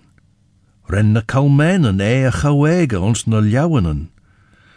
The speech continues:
Chossen e stiach ons feir na kergi, as ons fingers na klig gillach. As tre ren na vier dunjoil eestiach rish,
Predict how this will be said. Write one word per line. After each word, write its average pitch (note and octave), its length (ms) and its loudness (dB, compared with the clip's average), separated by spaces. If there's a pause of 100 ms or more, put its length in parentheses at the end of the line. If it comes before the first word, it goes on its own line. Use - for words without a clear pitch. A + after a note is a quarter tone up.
(220)
Chossen D#3 600 -2
e D#3 100 2
stiach B2 600 -4
ons F2+ 180 -4
feir A#2 480 -2
na C3+ 100 0
kergi, C3 720 0 (260)
as D3 240 -2
ons F2+ 200 -6
fingers F3+ 600 -2
na B2+ 80 -2
klig D3 440 -2
gillach. F3+ 500 -4 (1000)
As - 200 -12
tre G2 440 -4
ren A2+ 200 0
na G2 80 0
vier B2 400 -2
dunjoil C3+ 560 0
eestiach A#2 640 -2
rish, B2+ 380 -4